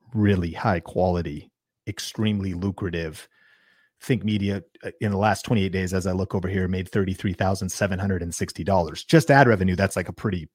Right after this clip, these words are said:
stable, you know, baseline. And then obviously affiliates, and we'll talk about all the different monetization stuff on the YouTube challenge.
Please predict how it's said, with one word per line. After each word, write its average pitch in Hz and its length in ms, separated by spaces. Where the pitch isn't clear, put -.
stable, 95 640
you 113 80
know, 95 80
baseline. 98 580
And 104 80
then 95 80
obviously 92 360
affiliates, 123 520
and 104 120
we'll 104 100
talk 98 200
about 98 160
all 98 60
the 95 60
different 90 280
monetization 92 640
stuff - 320
on 104 80
the 90 220
YouTube 90 160
challenge. 113 520